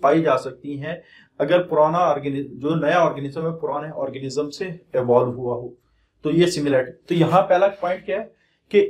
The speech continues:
environmental changes, दूसरा point क्या है,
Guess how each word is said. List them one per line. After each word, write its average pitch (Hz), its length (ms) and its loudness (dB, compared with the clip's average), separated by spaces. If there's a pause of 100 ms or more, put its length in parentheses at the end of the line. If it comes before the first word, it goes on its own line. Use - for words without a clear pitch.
(140)
environmental 175 960 0
changes, 160 560 -10 (260)
दूसरा 160 380 2
point 185 360 -2
क्या 202 100 0
है, 208 100 -4